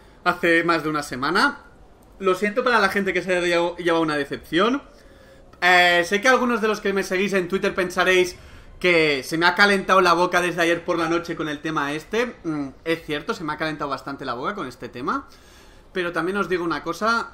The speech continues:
es una cosa que, mm, que al final de aquí unos días voy a hacer un vídeo sobre el tema de vídeos de información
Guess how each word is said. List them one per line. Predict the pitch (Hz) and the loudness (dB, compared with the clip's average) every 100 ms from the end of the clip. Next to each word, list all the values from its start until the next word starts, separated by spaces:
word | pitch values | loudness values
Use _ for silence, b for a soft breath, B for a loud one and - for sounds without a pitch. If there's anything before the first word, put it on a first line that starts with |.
| - | -8
es | 165 160 | -6 -4
una | 185 | -4
cosa | 175 170 170 | -4 -10 -10
que, | 151 135 131 127 | -8 -6 -6 -8
mm, | 127 123 120 110 - - - - - - | -8 -10 -10 -12 -16 -20 -20 -20 -20 -10
que | 160 | -6
al | 156 | -4
final | 165 175 196 | -4 -4 -2
de | |
aquí | 190 185 | -4 -2
unos | 190 180 | -2 -2
días | 180 185 | -2 -2
voy | 185 | -4
a | |
hacer | 180 175 | -4 -4
un | 170 | -4
vídeo | 165 180 196 | -2 0 -2
sobre | 170 160 | -4 -6
el | 147 | -6
tema | 165 180 | -4 -2
de | 156 | -2
vídeos | 156 175 175 | -4 -4 -4
de | |
información | 160 147 151 147 135 - 165 190 | -6 -6 -8 -6 -8 -4 -2 -2